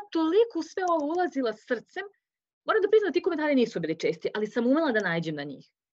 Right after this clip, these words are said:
I onda sam u jednom trenutku rekla sebi, „Čekaj, kogod da je mislio da si fake, kako može da misli posle deset godina? Pa jer sam bila fake, mogla sam da izdržim deset meseci.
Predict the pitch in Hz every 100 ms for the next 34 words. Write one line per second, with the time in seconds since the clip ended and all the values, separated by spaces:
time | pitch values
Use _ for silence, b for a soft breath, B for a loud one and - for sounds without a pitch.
0 | _ _ _ _ - 403 480 453 415 427
1 | 440 330 392 370 - 294 302 233 - -
2 | 196 160 139 _ _ _ - - 196 226
3 | 370 285 - 180 220 226 233 349 - 220
4 | 185 202 180 175 156 - 311 359 330 277
5 | 269 277 220 240 233 190 175 175 151 147
6 | - - 170 - 220 226 233 254 302 349
7 | 320 320 294 285 302 269 277 269 233 247
8 | 240 202 185 180 165 _